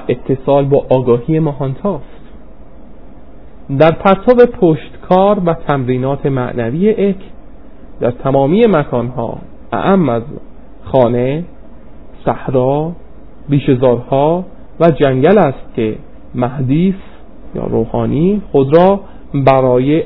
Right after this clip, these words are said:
افلاک رفیع بهشتی مهیا می‌سازد. ارواح بخش اعظم اول، پیندا، جهانهای فیزیکی، آندا،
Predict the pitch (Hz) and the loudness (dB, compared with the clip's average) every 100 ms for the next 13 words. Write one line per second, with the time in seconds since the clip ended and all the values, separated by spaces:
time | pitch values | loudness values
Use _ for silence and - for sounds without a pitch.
0 | - 135 131 - 135 135 156 170 156 131 | -2 -4 -4 -4 2 2 2 2 2 0
1 | - 160 - 135 120 127 120 123 - - | -2 -4 -2 -2 0 0 -2 -4 -10 -4
2 | 139 160 170 156 131 127 113 107 202 214 | -2 0 0 -2 -4 -2 -2 0 0 0
3 | - 120 - - - - - - - - | -2 -4 -4 -10 -14 -16 -16 -16 -16 -16
4 | - - - - - - - - - - | -18 -18 -16 -16 -16 -16 -16 -16 -16 -16
5 | - - - - - - - - - - | -16 -16 -16 -16 -16 -16 -16 -16 -16 -16
6 | - - 156 170 233 220 214 220 - 226 | -6 2 4 6 6 6 6 4 2 2
7 | - 139 139 156 190 143 127 120 135 190 | 2 2 2 4 2 2 0 0 0 0
8 | 233 254 240 - - - - 139 123 131 | 0 -4 -10 -16 -18 -10 -2 2 4 4
9 | 151 170 175 - - - - 127 127 131 | 4 2 -2 -12 -18 -18 -4 -2 0 -2
10 | 131 139 139 135 120 117 - 147 180 202 | -2 -2 -2 -4 -6 -6 -4 -2 -2 -4
11 | - - - - 127 127 131 156 165 | -12 -18 -16 -4 -2 2 2 2 0